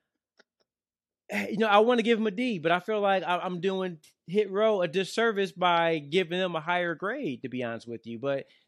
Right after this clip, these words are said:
they, they just mean nothing. I, I don't think they mean anything to the division. I don't see anything coming from 'em. Um, in, in some ways, I feel like they might be holding a roster spot for somebody else into the company, but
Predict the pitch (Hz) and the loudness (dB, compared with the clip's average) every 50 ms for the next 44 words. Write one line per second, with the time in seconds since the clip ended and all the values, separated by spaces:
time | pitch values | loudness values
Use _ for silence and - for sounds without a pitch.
0 | _ - 180 202 160 - 185 196 196 175 180 165 190 196 190 185 180 185 190 185 | _ -4 -4 -4 -2 0 0 0 0 -2 -4 -6 -4 -4 -2 -2 -4 -4 -6 -8
1 | - 131 117 120 131 139 131 - 156 156 165 156 147 131 - 156 139 151 151 151 | -8 -10 -8 -6 -6 -6 -6 -4 -4 -4 -2 -4 -4 -6 -8 -8 -6 -6 -6 -4
2 | 151 147 143 143 143 - 143 131 - - 131 123 117 123 120 131 175 180 165 185 | -2 -2 -2 -4 -4 -6 -10 -12 -12 -12 -12 -12 -14 -14 -10 -8 -8 -8 -6 -8
3 | 190 185 139 123 143 147 143 139 - 151 143 139 143 147 156 147 - 156 143 135 | -8 -6 -6 -4 -4 -4 -6 -6 -6 -6 -6 -6 -6 -6 -8 -8 -8 -10 -10 -10
4 | 131 156 143 131 123 120 - 185 190 196 190 190 185 180 180 180 _ _ _ _ | -10 -10 -12 -12 -12 -14 -12 -12 -10 -10 -10 -10 -12 -12 -16 -20 _ _ _ _
5 | _ _ _ _ - 143 147 147 147 143 139 139 143 147 147 143 - 139 143 - | _ _ _ _ -10 -6 -4 -4 -4 -4 -4 -6 -6 -8 -8 -8 -8 -8 -8 -4
6 | - 220 247 233 202 165 165 165 - 180 175 170 165 160 180 190 202 190 180 170 | -4 -2 -2 0 -2 -2 -4 -4 -4 -2 0 0 0 -2 -4 -8 -6 -6 -4 -6
7 | 156 143 165 165 160 160 156 151 151 170 180 180 170 170 165 165 160 160 - 151 | -6 -6 -6 -6 -6 -6 -8 -8 -6 -4 -4 -4 -4 -6 -8 -8 -10 -10 -10 -8
8 | 156 190 240 233 - 175 - - 180 160 - - - - 190 185 175 175 170 180 | -8 -8 -8 -10 -14 -16 -12 -10 -10 -10 -10 -12 -16 -14 -10 -8 -8 -6 -6 -8
9 | 220 294 254 - 151 - 147 139 127 - 135 131 127 - 135 135 131 151 151 - | -8 -10 -10 -12 -12 -10 -10 -12 -12 -12 -14 -14 -14 -12 -14 -10 -8 -8 -8 -10